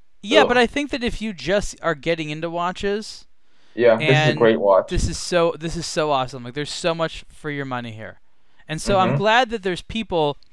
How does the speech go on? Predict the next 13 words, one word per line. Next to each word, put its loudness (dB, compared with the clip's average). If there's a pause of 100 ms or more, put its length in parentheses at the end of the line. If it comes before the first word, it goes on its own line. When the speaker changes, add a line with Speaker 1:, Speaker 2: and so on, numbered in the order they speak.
(300)
Speaker 1:
getting 4
into 0
watches. 0
When -6
an -2
article 0
like 0
this -8
is -14
popular, -4
it -4
tells -4
me -6